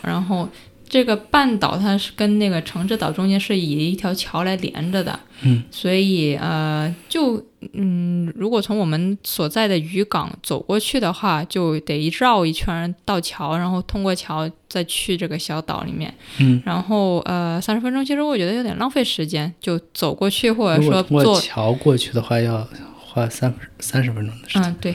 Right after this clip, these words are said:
Speaker 1: 你得走三十分钟。如果你要坐车的话，因为车不是特别顺，所以有的时候也得二十来分钟。
Speaker 2: 嗯。
Speaker 1: 然后这就有点麻烦。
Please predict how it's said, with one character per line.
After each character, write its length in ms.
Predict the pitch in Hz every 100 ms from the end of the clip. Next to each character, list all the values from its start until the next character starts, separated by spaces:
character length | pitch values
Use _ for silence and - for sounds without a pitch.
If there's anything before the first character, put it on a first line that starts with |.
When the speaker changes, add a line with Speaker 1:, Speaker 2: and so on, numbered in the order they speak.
| -
Speaker 1:
你 180 | 180 185
得 80 | 196
走 140 | 190
三 160 | 170 175
十 60 |
分 140 | 175 170
钟。 200 | 160 185 185
如 160 | 196
果 100 | 233
你 100 | 190
要 140 | 180 196
坐 160 | 240
车 260 | 208 - 262
的 120 | 208
话， 160 | 214 202
因 100 | 208
为 80 |
车 160 | 208 240
不 160 | 202 185
是 160 | 220
特 200 | 214 -
别 120 | 208
顺， 460 | 220 - - 269 165
所 200 | 175 180
以 100 | 175
有 100 | 160
的 120 | 147
时 120 | 160 165
候 220 | - 175
也 160 | 160
得 100 | 165 156
二 140 | 170
十 100 | 175
来 160 | 151 147
分 180 | 147 147
钟。 200 | 147 196 135
Speaker 2:
嗯。 100 | 120 - - -
Speaker 1:
然 160 | 175 180
后 140 | 185
这 80 | 185
就 140 | 185
有 200 | 175 160
点 280 | 175 156 - -
麻 280 | 175 - 175
烦。 240 | - 147